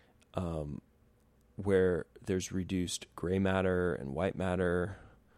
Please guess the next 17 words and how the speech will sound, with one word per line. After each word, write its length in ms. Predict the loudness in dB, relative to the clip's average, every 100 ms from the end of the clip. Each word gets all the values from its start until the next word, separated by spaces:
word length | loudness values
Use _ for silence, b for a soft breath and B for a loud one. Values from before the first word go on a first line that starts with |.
| b b b
like, 240 | -10 -8 -10
the 60 |
temporal 600 | -6 -6 -4 0 2 4
lobe 340 | 4 2 2 0
has 160 | -6
volume 400 | -2 0 0 0
reduction. 840 | -2 -2 -4 -4 -4 -2 -4 -6 -10 b b b b b b b b -16 -10
Um, 640 | -8 -6 -6 -8 -10 -12 -14
I, 60 |
I, 200 | -14 -12 -12
I 60 | -10
could 180 | -4
list 180 | -2 0
off 120 | -2
all 100 | -2
these 140 | -4 -6
brain 580 | -2 0 0 -2 -4